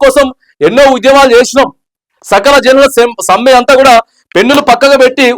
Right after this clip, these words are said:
వచ్చిర్రు, పెన్నులు పక్కకు పెట్టి ఉద్యమంలో పాల్గొన్నారు. ఇలాంటి ఉద్యమాలు చేయాలి కానీ బీసీలను అడ్డు పెట్టుకొని రాజకీయాలు చేస్తా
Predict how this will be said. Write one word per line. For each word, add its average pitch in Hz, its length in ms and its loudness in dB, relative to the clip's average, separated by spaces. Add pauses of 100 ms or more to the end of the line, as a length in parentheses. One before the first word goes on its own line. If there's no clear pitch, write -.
వచ్చిర్రు, 247 340 -4 (760)
పెన్నులు 240 260 -6
పక్కకు 254 260 -2
పెట్టి 277 220 0 (440)
ఉద్యమంలో 269 360 0 (100)
పాల్గొన్నారు. 240 460 0 (1900)
ఇలాంటి 269 340 0
ఉద్యమాలు 285 380 0
చేయాలి 262 300 2
కానీ 247 160 2 (440)
బీసీలను 254 420 -4
అడ్డు 220 180 -2
పెట్టుకొని 220 440 0 (1800)
రాజకీయాలు 226 520 0
చేస్తా 202 200 0